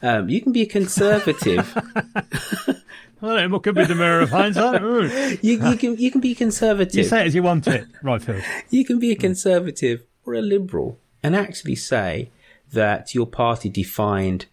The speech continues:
Speaker 1: this period. We have imperial Britain or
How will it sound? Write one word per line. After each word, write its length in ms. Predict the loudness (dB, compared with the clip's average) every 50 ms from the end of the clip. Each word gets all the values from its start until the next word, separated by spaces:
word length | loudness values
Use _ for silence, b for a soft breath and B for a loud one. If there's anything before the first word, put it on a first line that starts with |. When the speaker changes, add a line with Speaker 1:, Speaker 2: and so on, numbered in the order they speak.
| _ _
Speaker 1:
this 160 | -6 -4 -4
period. 540 | -6 -4 -2 -2 -2 -2 -4 -8 -10 -14 -18 -20 _ _ _
We 120 | -2 0
have 240 | 2 2 0 0 -2 -2
imperial 680 | -2 -2 -2 -2 0 0 0 0 0 0 -2 -2 -4 -8 _ _
Britain 360 | -2 -2 -2 0 -2 -4 -6 -6 _ 0
or 440 | 0 2 2 2 0 -2 -2 -6